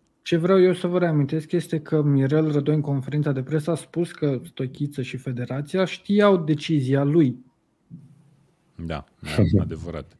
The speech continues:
Speaker 1: Și atunci e cu
Speaker 3: Asta
Speaker 1: totul și cu totul altă problemă. Adică dacă federația deja știa lucrul ăsta și n-a rezolvat sau, uh, nu a prevăzut,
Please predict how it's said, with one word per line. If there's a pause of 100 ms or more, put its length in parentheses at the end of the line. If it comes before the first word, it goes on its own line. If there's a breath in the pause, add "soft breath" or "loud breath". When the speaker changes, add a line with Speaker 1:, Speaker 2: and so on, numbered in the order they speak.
Speaker 1:
Și
atunci
e
cu
Speaker 3:
Asta
Speaker 1:
totul
și
cu
totul
altă
problemă.
Adică
dacă
federația
deja
știa
lucrul
ăsta
și
n-a
rezolvat
sau,
uh,
nu
a
prevăzut,